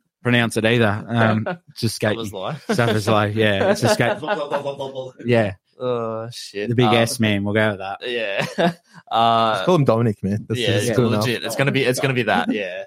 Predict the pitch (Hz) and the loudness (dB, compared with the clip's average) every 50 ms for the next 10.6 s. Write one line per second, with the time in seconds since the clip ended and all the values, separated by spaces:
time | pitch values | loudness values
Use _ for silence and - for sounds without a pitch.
0 | - _ - 104 107 110 110 107 107 110 104 98 95 78 _ _ _ _ _ _ | -16 _ -4 0 0 2 2 0 -2 -4 -8 -12 -12 -16 _ _ _ _ _ _
1 | - 113 127 123 127 113 92 117 117 110 104 104 - - - 107 101 - - 107 | 0 0 2 2 0 0 0 0 -2 -2 -2 -4 -6 -8 -8 -8 -8 -4 -4 -6
2 | - - 104 101 98 98 98 101 90 _ _ _ 98 101 98 95 95 95 92 90 | -6 -6 -8 -8 -8 -8 -10 -12 -14 _ _ _ -10 -8 -8 -6 -6 -6 -6 -6
3 | 92 92 92 90 90 82 - - _ _ _ - 50 - - - - 113 113 131 | -6 -6 -6 -6 -8 -8 -10 -12 _ _ _ -20 -20 -20 -18 -8 -4 0 0 0
4 | 131 131 135 127 - - 101 98 107 110 107 101 92 87 85 87 90 _ _ _ | 2 2 0 0 2 2 4 4 4 4 2 0 -2 -4 -4 -6 -10 _ _ _
5 | _ _ _ _ _ _ _ _ _ - 101 101 95 95 98 95 95 92 92 92 | _ _ _ _ _ _ _ _ _ -4 -2 -2 -2 -2 -4 -6 -8 -8 -10 -12
6 | 92 - _ - 90 90 87 87 87 87 - - 101 104 101 - 101 87 87 80 | -14 -18 _ -10 -8 -6 -6 -6 -8 -8 -10 -10 -10 -10 -10 -10 -10 -10 -8 -10
7 | - 120 - _ _ - - 87 85 - - 90 87 85 80 80 78 - - - | -12 -14 -16 _ _ -14 -14 -14 -12 -10 -8 -8 -6 -8 -8 -10 -10 -10 -10 -12
8 | - _ _ _ - 90 90 - 98 95 - - 95 95 98 95 95 95 101 107 | -12 _ _ _ -20 -20 -16 -14 -14 -12 -10 -8 -8 -8 -8 -8 -10 -10 -8 -6
9 | 127 160 170 170 - - 101 90 87 90 98 98 - _ _ _ _ _ _ _ | -6 -6 -6 -8 -8 -6 -6 -4 -4 -4 -6 -8 -10 _ _ _ _ _ _ _
10 | _ _ - 95 98 95 95 92 98 95 92 104 | _ _ -4 -2 0 0 0 0 -2 -6 -8 -10